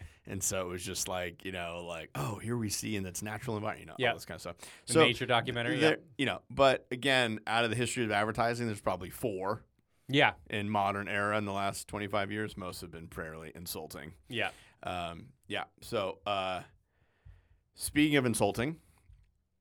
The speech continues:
Speaker 1: there are some ads, uh, that I found.
Speaker 2: From,
Speaker 1: Um,
Speaker 2: from the Nixon era?
Speaker 1: Yes. So
Speaker 2: Okay.
Speaker 1: this was for a, uh,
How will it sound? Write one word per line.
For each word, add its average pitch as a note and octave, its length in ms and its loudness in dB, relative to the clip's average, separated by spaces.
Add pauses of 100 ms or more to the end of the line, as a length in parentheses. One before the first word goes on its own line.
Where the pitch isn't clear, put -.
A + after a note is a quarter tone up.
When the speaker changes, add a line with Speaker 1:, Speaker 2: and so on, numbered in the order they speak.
(640)
Speaker 1:
there A2+ 160 2
are G#2+ 200 4
some G#2+ 220 -2
ads, F#2+ 640 -6 (320)
uh, F#2 300 -2
that F#2 140 -6
I F#2 100 -6
found. G2+ 520 -4 (720)
Speaker 2:
From, A2 260 0
Speaker 1:
Um, A2 160 -10 (280)
Speaker 2:
from A#2+ 160 0
the A#2 80 -2
Nixon A#2+ 340 -4
era? C3 340 0
Speaker 1:
Yes. A2 300 0
So - 300 0
Speaker 2:
Okay. G#2+ 80 2
Speaker 1:
this A#2+ 200 0
was B2+ 200 0
for A2 500 2
a, G2 600 0
uh, F2+ 560 -4